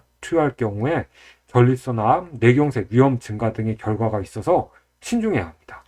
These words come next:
고지혈증 치료제가 지방간의 치료제는 아니고 지방간에 의한 심장 혈관 질환을 감소시키는 역할을 합니다. 비알코올성 지방간 질환 때문에 수술을 하는 경우도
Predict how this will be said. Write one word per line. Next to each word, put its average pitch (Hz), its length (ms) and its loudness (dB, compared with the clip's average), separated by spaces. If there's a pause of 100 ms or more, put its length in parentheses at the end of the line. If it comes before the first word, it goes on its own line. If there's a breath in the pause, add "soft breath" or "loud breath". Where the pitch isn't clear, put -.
(840 soft breath)
고지혈증 185 580 2
치료제가 127 840 2
지방간의 143 500 0
치료제는 185 540 -2
아니고 104 580 -4 (380 soft breath)
지방간에 139 560 0
의한 117 300 0
심장 208 680 -4
혈관 220 380 -2
질환을 120 500 -2 (340 soft breath)
감소시키는 131 800 -4
역할을 110 420 -4
합니다. 151 440 -10 (1040 soft breath)
비알코올성 180 580 4
지방간 180 480 0
질환 160 240 -2
때문에 139 300 -2
수술을 226 440 -4
하는 147 200 -4
경우도 113 560 -2